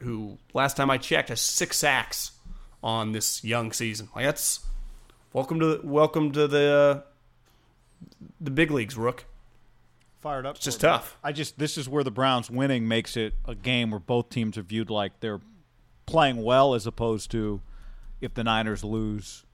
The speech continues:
Speaker 2: I, and you're right. I mean, everything you said about their first quarter is correct, but I still think if they lose, it's gonna feel like
Speaker 1: Well,
Speaker 2: more than
Speaker 1: one hundred percent,
Speaker 2: one
Speaker 1: that's,
Speaker 2: loss. It's, it is.
Speaker 1: that's
Speaker 2: It's just,
Speaker 1: foot-,
Speaker 2: it's
Speaker 1: that's
Speaker 2: just gonna
Speaker 1: foot-,
Speaker 2: feel
Speaker 1: that's
Speaker 2: that way.
Speaker 1: football.
Speaker 2: Yeah.
Speaker 1: That's football.
Speaker 2: It is. But,
Speaker 1: And if
Speaker 2: but
Speaker 1: to,
Speaker 2: it's
Speaker 1: to,
Speaker 2: also, I also
Speaker 1: it'd be a double whammy. It'd be somewhat indicative, like, are the Niners quite as good?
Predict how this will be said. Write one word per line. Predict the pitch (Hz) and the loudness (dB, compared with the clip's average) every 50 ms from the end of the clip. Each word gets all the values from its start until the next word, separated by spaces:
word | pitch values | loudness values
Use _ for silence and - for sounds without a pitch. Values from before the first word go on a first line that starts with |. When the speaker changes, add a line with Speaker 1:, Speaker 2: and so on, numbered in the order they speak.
| - - - - - - - - - - - - - - - - - - - - - - - - - - | -20 -20 -20 -20 -20 -20 -18 -18 -18 -18 -20 -20 -20 -20 -20 -20 -20 -20 -18 -18 -18 -16 -16 -16 -16 -10
Speaker 2:
I, | - - 151 - | -6 -4 0 4
and | 196 185 196 | 4 6 8
you're | 190 170 147 | 8 8 8
right. | 139 135 143 165 180 160 | 8 6 6 6 6 6
I | 135 135 | 4 4
mean, | 135 131 127 131 | 4 4 2 2
everything | 131 131 151 143 135 135 123 | 2 2 2 2 2 0 0
you | 117 | 0
said | 104 - - 127 123 120 | -2 0 0 2 2 2
about | 117 90 110 107 107 107 - | 2 2 2 2 2 2 0
their | - 113 107 | -4 -6 -6
first | - - 120 110 - - | -6 -6 -8 -8 -8 -10
quarter | - 123 120 120 117 110 | -8 -6 -6 -4 -4 -6
is | 104 - | -8 -8
correct, | - - 110 113 131 135 - | -10 -6 -4 -4 -4 -4 -4
but | - 110 | -4 -4
I | 107 | -4
still | 104 - - 131 104 | -4 -2 -2 -2 -2
think | 113 110 98 | -2 -4 -4
if | 101 - | -4 -2
they | - 110 | 0 0
lose, | 107 107 120 123 117 98 | 0 0 0 -2 -2 -4
it's | 110 98 - | -6 -8 -8
gonna | 120 107 104 | -8 -8 -8
feel | - - - - 135 135 135 123 117 110 98 90 _ _ _ _ _ - | -10 -10 -8 -4 -2 0 0 0 -2 -4 -8 -12 _ _ _ _ _ -8
like | 127 123 113 | -4 2 4
Speaker 1:
Well, | 175 165 143 | 6 6 6
Speaker 2:
more | 143 165 170 | 8 6 8
than | |
Speaker 1:
one | |
hundred | 170 180 185 | 8 6 6
percent, | 180 123 120 | 6 4 4
Speaker 2:
one | 175 175 | 4 4
Speaker 1:
that's, | - | 4
Speaker 2:
loss. | 117 113 104 95 - - | 4 2 2 0 -4 -6
It's, | - 131 - - | -10 -10 -6 -2
it | 165 147 | 2 4
is. | 156 190 165 127 | 4 4 4 4
Speaker 1:
that's | 127 147 143 - | 4 2 2 4
Speaker 2:
It's | |
just, | - 170 190 170 | 4 2 2 2
Speaker 1:
foot-, | |
Speaker 2:
it's | - 143 | 0 -2
Speaker 1:
that's | 139 139 | 0 0
Speaker 2:
just | 135 123 | 0 2
gonna | - 175 180 - | 4 4 6 6
Speaker 1:
foot-, | - | 6
Speaker 2:
feel | 156 160 160 | 4 4 4
Speaker 1:
that's | 127 101 - | 2 0 2
Speaker 2:
that | - | 4
way. | 175 | 2
Speaker 1:
football. | 190 170 135 104 95 - - _ _ | 4 4 2 -2 -2 -4 -10 _ _
Speaker 2:
Yeah. | - 135 135 110 | -8 -6 -4 -2
Speaker 1:
That's | 117 117 - | -2 0 2
football. | - 151 156 - 117 113 139 | 2 2 2 2 2 0 2
Speaker 2:
It | 156 | 2
is. | 175 151 - | 2 2 2
But, | 160 190 202 | 4 4 6
Speaker 1:
And | 143 147 | 6 4
if | 139 - - | 0 0 0
Speaker 2:
but | - 196 | 4 4
Speaker 1:
to, | 202 | 4
Speaker 2:
it's | 180 - | 6 6
Speaker 1:
to, | 214 | 6
Speaker 2:
also, | 196 202 226 208 - 220 | 6 6 6 4 2 2
I | 175 156 156 | 6 8 8
also | 160 175 202 | 8 10 8
Speaker 1:
it'd | 208 202 | 8 8
be | 254 226 | 8 8
a | 170 | 8
double | 143 208 226 226 208 | 10 10 10 10 10
whammy. | 175 160 147 131 117 107 95 - | 8 6 4 4 2 -2 -6 -2
It'd | - 156 160 151 | 0 0 2 4
be | 160 180 170 - - | 4 4 4 4 2
somewhat | - - 180 190 196 196 190 175 | 0 2 2 4 6 6 6 6
indicative, | 175 160 147 170 165 - 165 156 151 135 | 6 6 4 2 2 4 4 4 4 4
like, | 135 135 135 | 4 2 4
are | 135 139 147 | 4 4 4
the | 156 | 4
Niners | 160 180 208 240 262 262 240 | 4 6 6 6 4 4 2
quite | - 240 240 220 226 | 4 4 6 6 6
as | 233 214 | 4 6
good? | 208 247 247 247 240 | 8 8 8 8 8